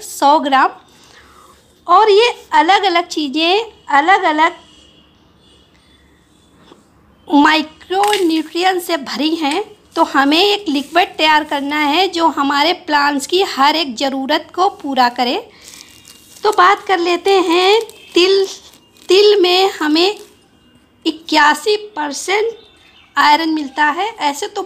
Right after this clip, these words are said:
बहुत सारी चीज़ें इसमें होती हैं, पोटेशियम है इसमें तेरह परसेंट,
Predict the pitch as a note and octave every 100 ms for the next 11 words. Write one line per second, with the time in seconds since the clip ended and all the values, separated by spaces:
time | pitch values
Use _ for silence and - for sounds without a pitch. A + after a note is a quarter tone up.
0 | - C4 F#4 F4+ - E4+ D#4 D#4 D4+ D4+
1 | D4+ D#4 D4+ C#4 C#4 D4+ D4 E4 - C#4
2 | C4+ D4+ D4 D4+ E4 F4 D#4 E4+ D4+ -
3 | D4+ C#4 C#4 C#4+ D4 D4 C#4 D4+ D4+ D4